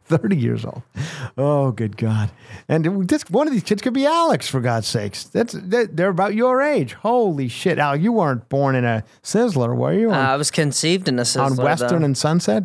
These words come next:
Speaker 2: No.
Speaker 1: So, uh, a lot of these people are getting harassed, and I would imagine that, uh, that goes on a lot because these people, they're already kinda down on their luck, you know, or, or just young kids starting out their job for the first time. It's like a first job for a lot of people, or, or for some people, it's just people, you know, down on their luck, trying to,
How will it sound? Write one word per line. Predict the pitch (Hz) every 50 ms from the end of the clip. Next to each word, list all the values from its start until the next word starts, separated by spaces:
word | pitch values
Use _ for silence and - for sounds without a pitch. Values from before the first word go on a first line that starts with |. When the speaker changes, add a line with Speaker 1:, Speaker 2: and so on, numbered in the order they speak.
| 160 -
Speaker 2:
No. | - 135 135 131 123 120 117 110 - - - - - - - - - - - - - - - _ _ _
Speaker 1:
So, | _ - 185 180 165 165 165 160 -
uh, | - 160 156 151 147 147 147 - -
a | 180 175
lot | 170 180 180 185
of |
these | 185 170
people | - - 165 160 156
are | 139
getting | 147 143 143 120
harassed, | 104 127 131 127 127 123 - -
and | 131 131 135
I | - 143 143
would | 143 147 151
imagine | 156 170 175 175 156 147
that, | 139 131 123 - 123
uh, | - 127 120 117 120 123 123 123
that | 131 127 120
goes | - 131 120 113
on | 123 117
a | 117
lot | 110 113 113 117 123 117
because | - 135 - - 123
these | 139 139 131
people, | - 220 208 - 170
they're | 151 151 151
already | 160 160 160 180 185 170
kinda | - 160 135 120
down | 110 131 127 127 127
on | 123 120
their | 117 113
luck, | 117 117 135 156 156 131 - -
you | 117
know, | 123 131 127
or, | 123 - -
or | 135 131
just | 123 113 139 117 117
young | 127 131 135 135 127
kids | - - 143 143 127 -
starting | - 127 120 127 123 123
out | 123 123 117 110
their | 123 117
job | 113 - 127 123 123 117
for | - 117
the | 113
first | - - 135 127 113 - -
time. | 131 131 147 143 120
It's | 110
like | 120 113
a | 110
first | - - - 131 123 - -
job | - 127 120 131 131 123
for | - 117
a |
lot | 117 123 131
of | 123
people, | - 127 110 117
or, | 120 127 127
or | - - 143 143
for | 135 127
some | - - 165 160
people, | - 151 131 131 143 156
it's | 160 151
just | 156 147 -
people, | - 170 160 160 160 175
you | 196 190
know, | 170
down | 131 110 135 143 151
on | 151 151 147
their | 143 135
luck, | 127 131 170 202 175 127 -
trying | - - 131 131 131
to, | 127